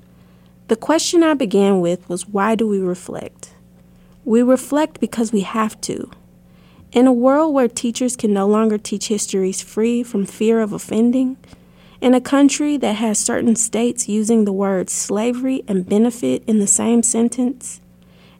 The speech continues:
in a country where legacies of violence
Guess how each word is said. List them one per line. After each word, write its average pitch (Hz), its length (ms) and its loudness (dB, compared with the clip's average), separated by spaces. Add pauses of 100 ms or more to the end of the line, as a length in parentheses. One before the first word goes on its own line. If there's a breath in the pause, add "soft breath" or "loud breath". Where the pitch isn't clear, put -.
in 262 120 6
a 254 80 4
country 269 380 2
where 240 180 2
legacies 226 540 -2
of 214 140 -2
violence 196 580 -2